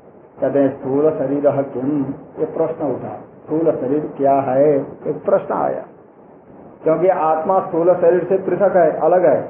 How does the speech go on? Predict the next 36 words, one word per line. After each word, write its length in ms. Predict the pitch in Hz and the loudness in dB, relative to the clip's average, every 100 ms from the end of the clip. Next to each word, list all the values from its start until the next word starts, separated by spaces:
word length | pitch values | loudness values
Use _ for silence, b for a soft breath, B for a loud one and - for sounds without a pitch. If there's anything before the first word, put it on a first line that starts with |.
| - - - | -12 -14 -8
तो 60 | |
स्थूल 340 | 170 - 180 208 | -6 0 2 4
शरीर 300 | 202 196 190 | 4 4 4
का 120 | 240 | 2
आकार 480 | 165 160 170 190 196 | 2 0 2 2 4
हो 120 | 180 | 4
तो 120 | 185 | 4
वहाँ 520 | 196 165 156 165 156 - - | 2 2 2 0 -4 -12 -4
क्या 140 | 185 185 | 0 2
आकार 440 | 175 165 160 143 | 2 2 4 4
होगा, 240 | 120 120 | 4 2
उससे 320 | - 160 160 185 | 0 -2 2 4
आप, 380 | 170 165 - - - - - | 4 2 -2 -10 -20 -20 -8
हम 140 | 139 175 | -4 -2
अपने 340 | 160 156 175 | 0 0 0
को 140 | 160 143 | 2 2
हटाएंगे 500 | 139 175 190 190 196 | 2 2 2 2 2
बुद्धि 360 | 180 160 185 | 2 0 0
को। 100 | 180 175 - - - - - - - - - | 0 -2 -6 -16 -20 -20 -20 -20 -20 -20 -14
तो 60 | - | -12
स्थूल 320 | - 180 185 | 0 2 4
शरीर 320 | 185 156 143 | 4 2 0
क्या 140 | - 127 | 2 2
है, 200 | 117 113 - - - - - - - | 2 -2 -6 -16 -20 -20 -20 -20 -2
कहते 160 | - 285 | 0 2
हैं, 80 | |
ये 60 | 285 | 0
स्थूल 380 | - 170 190 226 | -2 -2 2 2
शरीर 280 | 196 180 160 | 4 0 0
जो 160 | 147 | 0
है 180 | 131 135 | 0 -2
ना, 80 | 120 113 - - | -8 -12 -18 -8
ये 80 | 170 | -4
जो 140 | 175 | -2
पृथ्वी 560 | 151 156 156 175 165 123 | -4 -6 -6 -4 -4 -4
है, 180 | 104 | -6